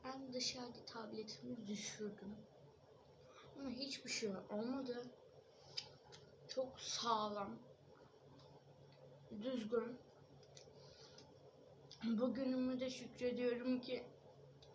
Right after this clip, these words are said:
yani video çekebiliyorum, canlı derslere girebiliyorum. Her şey yapabiliyorum yani.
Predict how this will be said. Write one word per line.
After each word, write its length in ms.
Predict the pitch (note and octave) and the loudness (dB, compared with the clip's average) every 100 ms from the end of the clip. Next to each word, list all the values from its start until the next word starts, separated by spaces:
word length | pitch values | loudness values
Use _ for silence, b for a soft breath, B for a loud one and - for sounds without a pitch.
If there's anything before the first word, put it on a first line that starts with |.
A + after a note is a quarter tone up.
| - - - | -18 -18 -6
yani 320 | A#3 A#3 A3+ A3+ - - - - - - - - - - C4+ | 0 2 0 -4 -12 -18 -20 -18 -18 -20 -20 -20 -20 -12 0
video 380 | C4 C#4+ C#4 | 2 2 0
çekebiliyorum, 840 | C4+ C4 - C4 B3+ B3+ B3+ A#3+ G#3+ | -2 -4 -6 -4 -2 0 0 0 -2
canlı 340 | A#3 B3+ C4+ | 0 0 2
derslere 420 | C4+ C4 - B3+ | 2 0 0 2
girebiliyorum. 840 | B3+ C4 B3+ B3+ A#3+ A#3+ A#3+ G#3+ G3+ - - - - - - - - - - - - | 2 4 4 4 2 0 2 0 -4 -8 -18 -18 -20 -20 -20 -18 -18 -18 -16 -16 -6
Her 120 | B3+ C4+ | -2 0
şey 220 | D4 C4+ | 0 0
yapabiliyorum 840 | C4 C4 B3 A3+ A3+ B3+ G#3 G#3 | -2 -2 -4 -2 6 6 6 4
yani. 280 | G3+ G3 G3 | 4 4 2